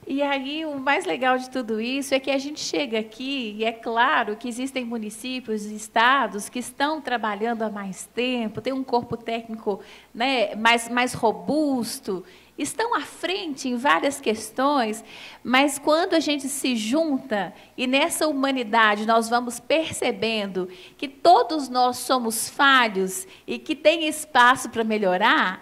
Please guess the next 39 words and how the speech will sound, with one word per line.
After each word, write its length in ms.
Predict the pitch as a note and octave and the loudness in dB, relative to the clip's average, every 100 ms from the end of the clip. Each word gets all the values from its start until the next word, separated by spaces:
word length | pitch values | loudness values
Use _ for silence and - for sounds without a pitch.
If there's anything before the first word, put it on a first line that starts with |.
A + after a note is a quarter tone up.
| - | -4
é 120 | C4 | -4
muito 280 | C4 D4+ B3+ | -4 -8 -4
gostoso. 840 | D4+ D#4+ - A3+ A#3 A#3+ F#3+ D#3+ D#3 _ _ _ _ _ | -2 -2 0 2 4 2 0 -10 -12 _ _ _ _ _
É 120 | - C4 | 0 0
muito 560 | B3+ E4+ G4 F#4+ D#4+ | 0 -6 -6 -2 -2
bom 540 | A#3 G3+ C4 E4 D4 G#3+ | 2 6 8 8 6 2
sair 560 | - B3+ A#3+ D4+ E4 | 4 6 6 4 2
daqui, 560 | A3+ A3+ A3+ - D#4 D4+ | 2 0 0 -4 0 4
Alex, 520 | A3 G#3 G3 F#3+ - - - | 4 4 2 0 -6 -16 -8
não 200 | A#3+ D4+ | 0 2
com 100 | F4 | 6
a 80 | F4+ | 4
sensação 600 | F#4 E4+ E4+ D4+ D4 C#4 | 4 -2 0 -2 0 -2
de 100 | C4+ | -2
que 100 | - | 0
a 60 | C4 | 0
gente 220 | B3+ B3+ | 2 2
agora 320 | A#3+ B3 B3 | 4 6 6
sabe 340 | B3 A#3+ A3 A#3 - | 4 2 2 -2 -4
tudo, 440 | A#3 G3 F3 D#3+ - - - | -4 -4 -6 -12 -16 -20 -2
mas 200 | C4 C4+ | 2 2
muito 220 | C#4+ D#4+ | 0 -2
pelo 200 | - D#4+ | 0 0
contrário, 840 | E4 E4 F4 D4 A#3+ A3+ A3 F#3+ F#3 - - - - _ _ | 2 2 2 0 2 2 2 -2 -6 -10 -20 -20 -20 _ _
com 80 | B3+ | -4
uma 140 | C4+ C#4+ | 0 0
sensação 720 | C#4+ D4+ D4 C4 C4 C4 C4 | 0 0 4 4 4 2 2
de 120 | B3 | 0
que 500 | B3+ B3+ G#3+ A3 - | 0 2 2 0 -8
conseguimos, 1160 | - C#4+ C#4 C#4+ A3 C#4 F4 B4 B4 A#4+ - - | 0 2 2 -4 -2 0 0 2 6 6 4 -6
né, 220 | A#3+ B3+ | 0 0
dar 300 | C4+ C4+ C#4 | 4 2 0
conta 500 | - D#4+ F4 E4+ - | 0 4 4 4 0
de 140 | A#3+ B3 | 0 0
absorver 640 | A3+ - C4+ A#3 G#3+ A#3 | 0 4 6 6 4 2
uma 160 | A#3+ B3+ | 2 0
série 460 | B3+ - D#4+ G#4 F4 | 0 0 2 0 -2
de 100 | - | 0
conse-, 320 | C#4+ - | 0 0